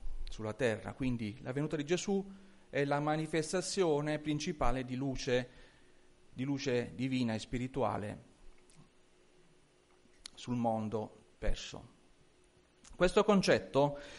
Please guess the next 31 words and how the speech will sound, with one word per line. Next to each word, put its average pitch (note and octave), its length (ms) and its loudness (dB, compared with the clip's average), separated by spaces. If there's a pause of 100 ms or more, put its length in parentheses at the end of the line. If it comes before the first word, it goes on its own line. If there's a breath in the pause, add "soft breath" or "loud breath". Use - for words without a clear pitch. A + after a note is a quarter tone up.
(140 loud breath)
non D#3+ 160 4
è F3+ 120 8
solo C#3 260 4
in C3 60 6
relazione C3 520 4
alla B2+ 100 6
natura B2 340 0
divina A#2+ 640 0 (340 loud breath)
di B2 200 -2
Gesù, C#3 400 2
ma C3 160 2
piuttosto C3+ 580 8
alla C3 160 2
sua C#3 220 0
missione, A#2 720 2 (1040 loud breath)
che E3 120 4
è E3 80 0
quella F3 280 12
di C#3+ 100 0
donare D3 400 6
la C3 120 2
salvezza C3 500 0
divina. G#2+ 440 -6 (2000)
E - 120 -12
questo D#3+ 360 4
quindi C#3+ 220 4
riprende D#3 420 6
sempre D3+ 460 4
quel C#3 200 2
valore D3 380 8
simbolico D3 1120 4